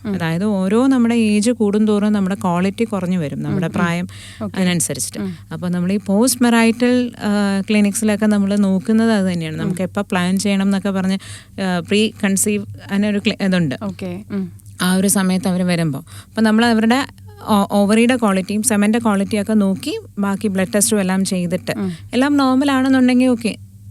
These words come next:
Speaker 2: അവരുടെ, അവരുടെ താല്പര്യത്തിനനുസരിച്ച് ചെയ്യും. പക്ഷെ
Speaker 1: ഓക്കെ.
Speaker 2: അവിടെ കുറവാണ്.
Speaker 1: ഉം.
Speaker 2: നിങ്ങൾക്ക് ഒരു വർഷം പോലും ഇനി നമുക്ക് വെയിറ്റ് ചെയ്യാനില്ല. പക്ഷെ
Speaker 1: ഉം.
Speaker 2: അവര് just newly married ആ.
Speaker 1: ഓക്കെ.
Speaker 2: ഉടനെ ഈ ഒരു റെസ്പോൺസിബിലിറ്റിക്ക് പോവാൻ താല്പര്യമില്ല എന്നുള്ളവർക്കാണ്
Speaker 1: ഉം.
Speaker 2: നമ്മള്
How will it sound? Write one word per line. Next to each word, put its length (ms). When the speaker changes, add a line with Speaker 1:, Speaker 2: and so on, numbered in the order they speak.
Speaker 2:
അവരുടെ, 320
അവരുടെ 280
താല്പര്യത്തിനനുസരിച്ച് 880
ചെയ്യും. 280
പക്ഷെ 140
Speaker 1:
ഓക്കെ. 100
Speaker 2:
അവിടെ 200
കുറവാണ്. 960
Speaker 1:
ഉം. 140
Speaker 2:
നിങ്ങൾക്ക് 340
ഒരു 140
വർഷം 360
പോലും 240
ഇനി 180
നമുക്ക് 260
വെയിറ്റ് 300
ചെയ്യാനില്ല. 440
പക്ഷെ 200
Speaker 1:
ഉം. 20
Speaker 2:
അവര് 140
just 300
newly 300
married 420
ആ. 160
Speaker 1:
ഓക്കെ. 240
Speaker 2:
ഉടനെ 320
ഈ 140
ഒരു 160
റെസ്പോൺസിബിലിറ്റിക്ക് 720
പോവാൻ 380
താല്പര്യമില്ല 680
എന്നുള്ളവർക്കാണ് 680
Speaker 1:
ഉം. 60
Speaker 2:
നമ്മള് 280